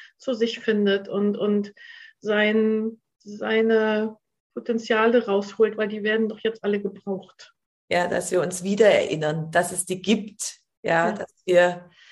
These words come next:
Speaker 2: nicht wieder uns so überstülpen lassen und an die große Angst reingehen, sondern dass sich jede Seele wieder erinnert, hallo, ja, da ist doch noch viel, viel mehr.
Speaker 1: Ja, du wirst ja,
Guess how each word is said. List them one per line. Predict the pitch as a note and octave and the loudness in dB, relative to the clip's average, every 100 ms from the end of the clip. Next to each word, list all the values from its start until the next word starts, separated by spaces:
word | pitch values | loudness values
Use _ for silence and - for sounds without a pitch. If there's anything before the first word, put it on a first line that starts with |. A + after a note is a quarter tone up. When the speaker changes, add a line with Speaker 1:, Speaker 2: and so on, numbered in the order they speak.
| - _ _ | -20 _ _
Speaker 2:
nicht | G3+ G3+ G#3 - G3 | -2 -2 -2 -6 0
wieder | G3 G3 F#3+ F#3+ | 2 6 8 6
uns | F#3 F3+ | 4 -2
so | F#3+ F#3 | -2 -2
überstülpen | G#3+ G#3 A3+ A3+ - G3+ F#3+ F#3+ G3+ | -2 4 4 4 2 2 2 -2 -2
lassen | G3 F3+ F#3 - F#3+ F#3 | 2 2 0 -6 -8 -8
und | - E3+ F3 F3 | -6 -6 -8 -6
an | - F3 F3 | -4 -4 -6
die | F3 F3+ E3+ E3 - | -8 -6 -6 -8 -2
große | F3+ F#3 F#3+ | 2 2 2
Angst | - F3+ A3 A3 G3+ | 2 0 -2 -4 -4
reingehen, | F#3 F3+ F3+ F3+ F3 F3 | -2 -2 -2 -4 -6 -4
sondern | F3+ F3 E3+ | -4 -4 -4
dass | F3 E3+ - - _ | -4 -6 -12 -18 _
sich | - F#3 - | -10 -10 -4
jede | F#3+ G3 | -4 -4
Seele | F#3+ F#3 G3 G3 F#3+ - | -4 0 4 4 2 -2
wieder | F#3 E3 | -2 0
erinnert, | E3 G3 G3 E3 D#3+ | 0 0 0 0 -2
hallo, | E3 E3 F3+ F3+ - _ _ _ _ _ | -2 4 4 4 -2 _ _ _ _ _
ja, | E3 E3 G3 - - _ _ _ _ _ - - | 0 0 0 -4 -18 _ _ _ _ _ -20 0
da | F#3 | 2
ist | F#3+ F#3 G3+ | 2 0 -2
doch | F#3+ | 0
noch | F#3 F#3 | -2 -2
viel, | A3+ A3+ | -4 -2
viel | A#3 A#3 | 0 4
mehr. | G#3+ A#3+ B3 - - - - _ _ _ - - - | 8 8 6 2 -6 -14 -20 _ _ _ -18 -8 0
Speaker 1:
Ja, | A3 | 0
du | A3+ | 2
wirst | A3+ | 0
ja, | A#3 | 0